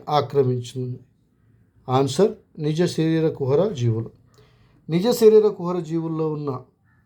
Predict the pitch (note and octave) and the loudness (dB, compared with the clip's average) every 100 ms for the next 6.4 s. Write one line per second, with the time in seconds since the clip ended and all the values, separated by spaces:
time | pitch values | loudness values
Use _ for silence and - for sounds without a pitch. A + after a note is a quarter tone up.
0 | D#3+ E3 D#3 C#3+ C#3 E3+ F3+ F#3 F3 D#3+ | -2 -2 0 -2 2 2 2 0 -2 0
1 | D#3 E3+ D#3 B2 B2 - _ _ _ _ | 0 0 2 2 0 -6 _ _ _ _
2 | _ - C#3+ D#3+ A3 G#3+ - F#3+ F#3+ F#3+ | _ -2 -2 4 2 2 -2 -2 0 -2
3 | F#3 E3+ E3+ E3 D#3+ D#3+ D#3 C#3 D3 G3 | -2 -4 -2 -2 -2 -6 -4 -2 0 0
4 | - E3 E3+ D#3+ - A#2+ B2 A#2 A#2 D3+ | 0 0 0 -2 -2 -2 0 -2 -6 -6
5 | D3 D#3 G3 - D3 D3+ D#3 D#3 - A#2+ | -4 0 0 0 -4 -4 -2 -4 -2 0
6 | B2 C3 A#2+ | 2 0 -2